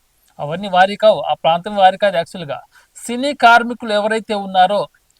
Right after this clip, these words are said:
వారికి ఆ ప్రాంతం అప్పటి ప్రభుత్వం కేటాయించింది. కానీ సినిమా కార్మికుల జీవితాలు చిన్నవి కదా, కొంతమంది రాజకీయ నేతలు అండదండలు చూసుకొని వాళ్ళను బయటికి వెళ్ళగొట్టి వీళ్ళు విలాసవంతంగా నిర్మించుకున్నారు అక్కడి ఇల్లులు.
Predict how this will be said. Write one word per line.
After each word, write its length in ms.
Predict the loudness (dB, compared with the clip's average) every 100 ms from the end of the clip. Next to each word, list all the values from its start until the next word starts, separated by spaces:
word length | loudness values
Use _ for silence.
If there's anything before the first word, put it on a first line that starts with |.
| _
వారికి 380 | 0 2 2 0
ఆ 40 | 0
ప్రాంతం 300 | 0 -2 -6 -10 -18 _ -2
అప్పటి 260 | 2 2 0 -2
ప్రభుత్వం 320 | -4 -4 -6 -4
కేటాయించింది. 540 | -4 -4 -4 -14 -16 _ _ _ _ _ _ _ _
కానీ 200 | -4 -2 -6
సినిమా 240 | -6 2 2 2 _ _ _ _ 4
కార్మికుల 400 | 4 4 -4 -4
జీవితాలు 280 | -4 0 0 -2
చిన్నవి 240 | -6 -4 -2
కదా, 180 | 2 2 0 _ _ _
కొంతమంది 380 | -12 -10 -10 -6 0
రాజకీయ 340 | 0 0 -8 -8
నేతలు 220 | -6 -4
అండదండలు 400 | -4 -4 -8 -10 -16
చూసుకొని 340 | -16 -14 -12 -12 -14 _ 2
వాళ్ళను 320 | 4 4 2 4
బయటికి 260 | 4 4 0
వెళ్ళగొట్టి 360 | 0 0 -2 -4
వీళ్ళు 180 | -8 -8 -8 -2
విలాసవంతంగా 640 | 4 4 2 -8 -8 -10 -10
నిర్మించుకున్నారు 540 | -12 -14 -12 -4 -2 -2
అక్కడి 200 | -6 -10 -16 _ _ _ -16
ఇల్లులు. 280 | -14 -14